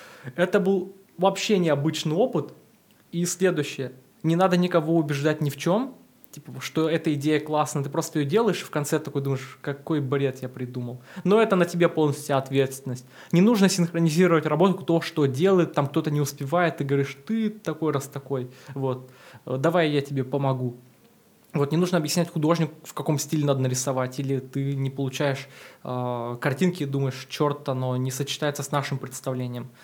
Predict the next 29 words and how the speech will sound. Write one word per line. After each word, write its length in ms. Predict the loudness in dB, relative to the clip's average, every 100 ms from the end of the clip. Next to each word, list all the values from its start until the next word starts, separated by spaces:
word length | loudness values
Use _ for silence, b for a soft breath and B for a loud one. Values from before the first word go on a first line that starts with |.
| B B
меняем 300 | -6 -6 -8
его». 160 | -12 -16 -20 B B B B -8
Но 300 | -4 -2 -2
в 140 | -4 -8
итоге, 500 | -6 -6 -4 -6 -6
я 140 | -8 -6
не 100 | -6
знаю, 320 | -8 -10 -10 -4
вернулся 400 | 0 0 2 2
обратно 340 | 4 2 0
в 160 | -8 -2
командную 400 | 0 2 2 0
разработку. 720 | 0 0 2 0 -2 -12 -14 B B
Света 320 | -6 -4 -2
также 240 | -2 -2 -2
ходит 340 | -2 -2 0
на 80 | -2
Людум 300 | -2 -2 -2
и 20 |
рисует. 440 | -4 -4 -4 -4 -6 -14 B B B B B
У 100 | -6
неё 200 | -2 0
уже 380 | -2 -2 -4 -2
отлично 420 | -4 -6 -8 -8
получается, 440 | -6 -6 -4 -6 -6
просто 240 | -14 -12 -10
вообще, 400 | -10 -8 -10 -10 -14
э, 100 | -16 -16 -16
офигенно. 520 | -12 -8 -6 -6 -8